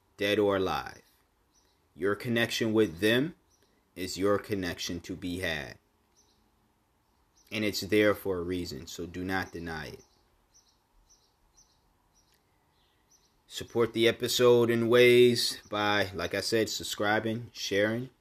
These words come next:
Um, if you wanna support monetarily as well, that's appreciative. You can hit that support tab, um, wherever you're listening to this podcast. You can donate to the PayPal.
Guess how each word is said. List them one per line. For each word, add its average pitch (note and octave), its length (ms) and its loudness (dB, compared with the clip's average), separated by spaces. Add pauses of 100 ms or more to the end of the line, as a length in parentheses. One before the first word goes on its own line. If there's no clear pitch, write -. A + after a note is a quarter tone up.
(520)
Um, F2+ 360 -8
if - 180 -6
you G#2 80 -4
wanna G2+ 160 -4
support G2+ 560 -4 (100)
monetarily G2+ 1000 -2
as F#2 440 -4 (400)
well, G2 340 -2
that's F#2 260 -2
appreciative. G#2+ 800 -6
You F2 80 -14
can F2+ 140 -14
hit F#2+ 240 -4
that F#2+ 220 -10
support - 500 -8
tab, A2 500 -2 (580)
um, E2+ 240 -8
wherever F2 280 -2
you're F#2+ 120 0
listening F#2 340 -6
to F2 160 -10
this F2+ 200 -6
podcast. G2+ 800 -8 (1300)
You G#2+ 120 -12
can F2 180 -10
donate F#2+ 480 -6
to - 100 -12
the D#2 80 -8
PayPal. A#2 680 -2